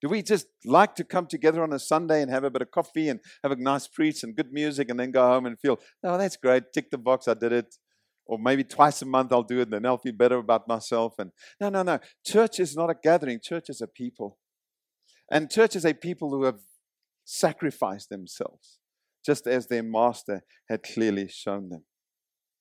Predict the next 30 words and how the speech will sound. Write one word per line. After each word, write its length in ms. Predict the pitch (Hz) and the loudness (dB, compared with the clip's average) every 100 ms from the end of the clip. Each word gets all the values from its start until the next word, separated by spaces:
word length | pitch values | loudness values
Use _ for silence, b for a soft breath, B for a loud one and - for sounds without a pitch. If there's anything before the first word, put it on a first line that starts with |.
| _ _ _ - | _ _ _ -6
And 80 | 151 | 8
see, 100 | 208 | 10
unless 380 | 185 202 214 160 | 10 8 4 0
we 580 | 147 208 165 127 135 _ _ _ _ _ _ _ _ _ _ _ _ _ 101 | -2 0 0 -2 -6 _ _ _ _ _ _ _ _ _ _ _ _ _ 6
die 420 | 151 185 127 120 113 | 8 8 6 2 -2
to 140 | 143 131 | 4 8
ourselves, 600 | 190 170 131 110 107 - b | 8 4 0 0 -2 -12 b
there's 200 | - 143 | 2 4
no 160 | 135 147 | 6 4
fruit 320 | - 185 170 | 2 -2 0
that 160 | 123 - | 0 -4
can 160 | 113 | -10
come 240 | - 113 104 | -10 -10 -10
forth. 260 | - 87 _ _ _ _ b b | -14 -16 _ _ _ _ b b
And 100 | 160 | -2
if 120 | 123 | 2
we 140 | 160 | 2
don't 240 | 214 190 143 | 8 6 8
bear 140 | 143 | 6
fruit, 320 | 131 - 151 | 6 2 4
there's 180 | 131 123 | 4 2
no 120 | 131 | 2
life 320 | 131 135 151 - | 4 6 6 2
that 140 | 117 | -8
can 160 | 127 113 | -8 -10
be 80 | 107 | -12
shown 340 | - 120 101 | -8 -6 -8
to 120 | - | -14
this 200 | 101 101 | -14 -10
world. 240 | 110 87 | -10 -10